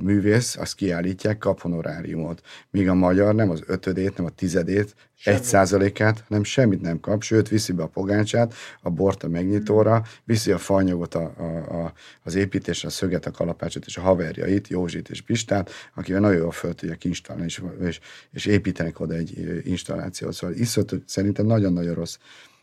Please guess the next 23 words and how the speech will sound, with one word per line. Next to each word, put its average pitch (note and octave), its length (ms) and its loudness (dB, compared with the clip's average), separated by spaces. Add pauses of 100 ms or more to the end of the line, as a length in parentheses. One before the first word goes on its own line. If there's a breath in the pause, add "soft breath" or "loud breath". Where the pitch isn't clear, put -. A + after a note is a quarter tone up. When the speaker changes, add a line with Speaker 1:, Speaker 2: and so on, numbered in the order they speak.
Speaker 1:
helyzetben F2+ 400 2
van E2 80 -4
a D#2+ 40 -6
kortárs A2+ 440 2
és, F#2+ 220 -6 (100)
és, F2+ 300 -4
ö, F2+ 260 0 (420 soft breath)
képzőművészet, A#2 640 2
és, - 300 -6
ö, F#2+ 340 0 (400 soft breath)
azokat B2+ 360 4
az F#2+ 100 0
eszközöket F#2 600 -2
kell F2 180 -4
fölmérnünk, F2 680 -2
amiket F2 340 -2
mi G#2 140 2
tudunk F2 320 -4
használni, E2+ 420 -6
és E2 100 -8
ti G#2+ 100 -4
is A2 140 -4
azt, - 220 -10